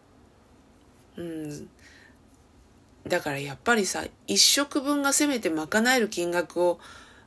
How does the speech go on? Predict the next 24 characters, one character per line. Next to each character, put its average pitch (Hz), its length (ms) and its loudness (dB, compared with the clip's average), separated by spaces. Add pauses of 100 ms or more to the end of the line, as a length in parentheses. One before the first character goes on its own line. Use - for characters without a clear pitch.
(300)
あ 147 120 -6
げ 143 120 -2
て 151 80 -6
ほ 139 120 -6
し 226 220 4
い 202 40 0
な 233 140 2
っ - 80 -4
て、 - 360 -6 (1080)
あ 180 100 4
る 185 80 4
程 151 240 0
度 - 160 -6
大 156 100 -2
人 202 260 0
な 214 140 2
ん 208 60 2
だ 160 120 0
か 143 100 -10
ら 160 120 -4
み 147 160 -8
ん 143 120 -8
な 175 200 -2
っ - 40 -20